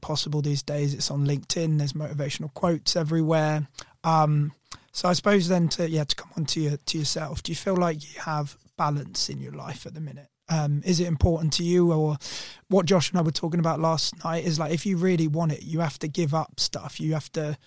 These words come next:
you know, you can't reply to all your friends on WhatsApp all the time 'cause you, you get into bed and you're so tired, you know, you don't ring your mum or your dad or whatever.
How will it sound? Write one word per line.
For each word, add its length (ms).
you 140
know, 80
you 220
can't 320
reply 360
to 120
all 80
your 120
friends 340
on 120
WhatsApp 480
all 120
the 80
time 400
'cause 180
you, 100
you 140
get 180
into 160
bed 300
and 120
you're 120
so 240
tired, 520
you 80
know, 100
you 120
don't 220
ring 200
your 120
mum 300
or 80
your 40
dad 280
or 60
whatever. 400